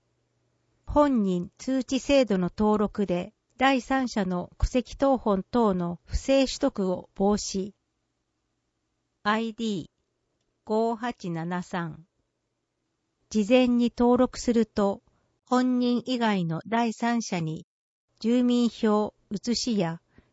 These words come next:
戸籍謄本等を交付した場合、本人へ交付した事実を封書で通知します。対象、茨城市の住民票、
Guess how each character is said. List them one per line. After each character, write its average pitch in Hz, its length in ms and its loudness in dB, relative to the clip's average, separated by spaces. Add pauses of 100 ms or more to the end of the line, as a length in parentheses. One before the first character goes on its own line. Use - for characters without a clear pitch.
(120)
戸 - 100 -2
籍 254 280 -2
謄 277 280 2
本 196 240 0
等 226 380 2
を 180 180 -2 (100)
交 247 160 6
付 240 160 -4
し - 140 -10
た 226 140 0
場 202 260 4
合、 196 60 2 (480)
本 269 280 0
人 185 320 0
へ 156 200 -4 (360)
交 247 240 4
付 233 80 -8
し - 140 -10
た 233 140 -2
事 247 120 -4
実 220 340 -2
を 165 200 -4 (220)
封 247 160 0
書 226 160 0
で 226 140 2
通 226 280 -4
知 214 140 -4
し - 160 -4
ま 175 220 0
す。 - 280 -20 (1040)
対 220 240 2
象、 196 560 -4 (680)
茨 233 360 2
城 247 100 -20
市 - 220 -6
の 170 260 -4 (140)
住 214 240 0
民 208 260 2
票、 180 480 -2